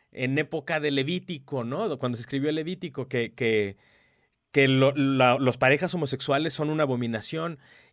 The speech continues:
y que cuando tu esposa está en su periodo menstrual tiene que dormir en un cuarto al lado,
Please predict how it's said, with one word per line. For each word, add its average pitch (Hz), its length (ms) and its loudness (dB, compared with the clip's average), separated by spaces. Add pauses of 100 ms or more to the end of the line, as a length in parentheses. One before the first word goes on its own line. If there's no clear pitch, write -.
y 147 140 2
que 139 180 2
cuando 131 380 2
tu 123 140 0
esposa 165 680 0
está 143 400 -2
en 147 120 -2
su 135 160 -8
periodo 135 280 -2
menstrual 135 500 -2
tiene 147 200 -6
que 147 100 -6
dormir 120 320 -4
en 139 100 -4
un 127 140 -4
cuarto 127 380 -2
al 120 80 -2
lado, 143 360 0